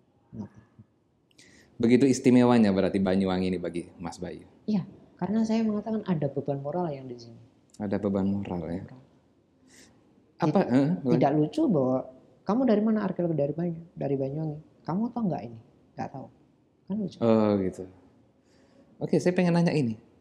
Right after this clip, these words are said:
Speaker 2: Apa yang membuat Banyuwangi begitu istimewa sama Mas Bayu?
Speaker 1: Karena, eh, ini adalah kelai-,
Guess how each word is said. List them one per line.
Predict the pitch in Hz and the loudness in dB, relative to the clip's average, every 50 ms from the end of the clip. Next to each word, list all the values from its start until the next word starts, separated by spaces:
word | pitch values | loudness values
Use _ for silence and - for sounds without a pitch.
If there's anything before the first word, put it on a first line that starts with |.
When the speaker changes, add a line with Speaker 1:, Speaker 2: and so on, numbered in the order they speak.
| _ | _
Speaker 2:
Apa | - 190 180 - 233 | -6 -4 0 4 6
yang | 233 226 208 180 | 8 8 8 8
membuat | 151 139 135 127 123 - | 8 6 6 6 6 4
Banyuwangi | 135 135 127 127 131 131 127 127 135 135 | 4 6 6 8 8 8 8 8 8 6
begitu | 131 127 123 120 123 - | 6 6 4 4 2 2
istimewa | 127 113 117 - - 120 113 113 110 98 90 90 92 92 | 0 0 0 2 2 4 4 6 4 4 2 -2 -4 -8
sama | - - 85 87 87 82 80 78 - - - _ _ _ | -8 -8 -6 -6 -6 -6 -8 -12 -18 -20 -20 _ _ _
Mas | - 98 101 95 | -10 -8 -8 -8
Bayu? | - - 92 87 82 85 90 - - _ | -6 -6 -6 -6 -6 -8 -10 -14 -18 _
Speaker 1:
Karena, | - - 143 156 185 196 190 190 - - _ _ _ _ _ _ _ - | -14 -10 -8 -6 -4 -4 -6 -8 -14 -20 _ _ _ _ _ _ _ -10
eh, | 139 139 139 139 135 135 135 139 143 143 - - - _ _ _ _ _ _ _ _ _ _ _ _ _ _ _ _ _ _ - | -8 -6 -6 -6 -8 -10 -10 -12 -12 -14 -16 -20 -20 _ _ _ _ _ _ _ _ _ _ _ _ _ _ _ _ _ _ -8
ini | 160 160 160 | -4 -4 -2
adalah | 151 143 147 139 143 | -2 -2 -2 -2 -4
kelai-, | - - 147 135 139 139 | -4 -4 -4 -4 -4 -4